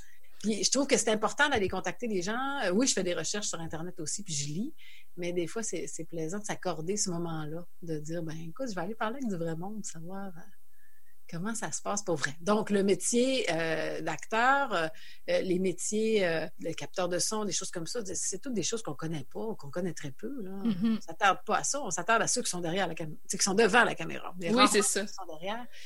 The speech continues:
Speaker 2: Oui,
Speaker 1: donc
Speaker 2: oui.
Speaker 1: je voulais en connaître plus. Fait que ça, ça m'a permis de fouiller un petit peu plus ça, cette série.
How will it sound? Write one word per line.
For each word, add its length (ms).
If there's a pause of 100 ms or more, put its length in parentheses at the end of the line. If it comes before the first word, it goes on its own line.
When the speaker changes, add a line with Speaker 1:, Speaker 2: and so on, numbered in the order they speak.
(140)
Speaker 2:
Oui, 100
Speaker 1:
donc 100
Speaker 2:
oui. 60
Speaker 1:
je 20
voulais 100 (180)
en 80
connaître 280
plus. 320
Fait 100
que 60
ça, 200
ça 140
m'a 120
permis 260
de 40
fouiller 200
un 80
petit 120
peu 100
plus 180
ça, 160 (100)
cette 260
série. 380